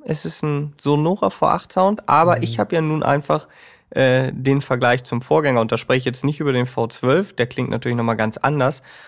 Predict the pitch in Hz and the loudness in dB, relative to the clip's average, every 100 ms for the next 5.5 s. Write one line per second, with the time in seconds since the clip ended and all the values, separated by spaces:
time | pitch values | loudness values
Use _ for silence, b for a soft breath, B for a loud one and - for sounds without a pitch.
0 | B B 127 131 139 131 123 117 147 147 | B B 2 2 2 2 4 4 0 -10
1 | - 120 139 147 143 143 139 151 - 165 | -12 -6 -2 0 0 0 0 0 -6 -12
2 | - - - 151 156 160 160 170 196 _ | -12 -14 -4 0 0 0 -2 -2 -2 _
3 | b b b - 123 - - 131 135 127 | b b b -8 -8 -8 -4 0 0 -2
4 | 135 127 143 175 - - 143 143 - 127 | -6 -8 -8 -8 -10 -8 -8 -8 -4 -4
5 | 127 - 110 120 | -4 -4 -8 -8